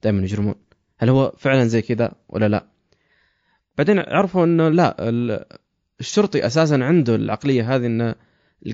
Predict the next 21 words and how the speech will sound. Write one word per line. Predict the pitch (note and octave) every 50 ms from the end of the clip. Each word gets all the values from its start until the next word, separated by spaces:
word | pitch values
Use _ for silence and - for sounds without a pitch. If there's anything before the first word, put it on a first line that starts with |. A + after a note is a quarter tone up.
| B2+
قدامي | A#2 A2 D#3 D3 C#3 B2+
إذا | A2 A2+
كان | - - C#3 C#3+ C#3+ C#3 - - - -
ذو | - C3+ C3
بشرة | C#3+ D3 - - C#3+
سوداء | C3+ D3 C#3 C3+ D3 D#3
فغالبًا | C#3 C3+ A2+ G#2+ B2 D3+ D#3 C3+ A#2+ A#2 G#2+
هو | A2 A2 G#2
مجرم. | G2 G2+ G2 G#2+ - - _ _ _ - - - - _
بالتالي | - B2+ - - E3+ E3+ D#3+
صار | - - D#3 D#3 C3+
reports، | C#3 C#3+ C#3 E3 D#3+ D#3 D3+ - - - -
ال-، | C3 C3 B2+ B2+ - - - - E2+
التقارير | - - - - - D#3+ E3 D#3
اللي | D3 C#3+
دائمًا | D3 D#3 D3+ C#3+ C#3+
تصير | - - - E3 D#3+ D#3+ D3
إن | C3 B2+ A#2+
أبلغ | D#2 G2+ B2+ E3+ F3 D#3+ D#3+ - C3
على | C#3 D3
شخص | C#3 - F3+ F3 - - - - -